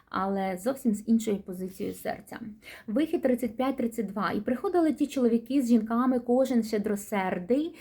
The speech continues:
і приносили гачка, і носову сережку, і персня, і сережку, і всякі золоті речі, та все, що людина приносила, як золото приношення для Господа». Отже, проблема не в тому, що ти носиш і що ти одягаєш,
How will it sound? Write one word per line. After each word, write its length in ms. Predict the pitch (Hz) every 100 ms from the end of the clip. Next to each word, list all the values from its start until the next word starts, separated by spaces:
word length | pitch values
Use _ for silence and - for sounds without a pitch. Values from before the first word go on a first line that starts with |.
| - - -
і 80 | 247
приносили 500 | 339 339 381 349 302
гачка, 440 | 277 269 - 254
і 60 | 269
носову 300 | 254 226 220
сережку, 480 | 220 220 262 -
і 40 | 233
персня, 440 | 226 233 254 240
і 60 | 214
сережку, 460 | 214 208 247 240
і 20 | 226
всякі 240 | 226 220
золоті 340 | 208 202 220
речі, 300 | 240 302 302
та 100 | 277
все, 160 | 226 320
що 140 | 311
людина 300 | 240 214 226
приносила, 520 | 214 214 247 285 254 208
як 120 | 185
золото 340 | 226 240 220
приношення 560 | 208 202 214 214 208 190
для 140 | 190
Господа». 720 | 190 190 175 - - - 226 226 - - -
Отже, 200 | 247 247
проблема 460 | 226 214 262 277
не 120 | 233 214
в 380 | - - - -
тому, 220 | 277 311 294
що 220 | - 254
ти 140 | 254
носиш 520 | 233 226 220 214 202 -
і 60 |
що 300 | - - 220
ти 120 | 220
одягаєш, 840 | 240 220 202 196 196 185 - 196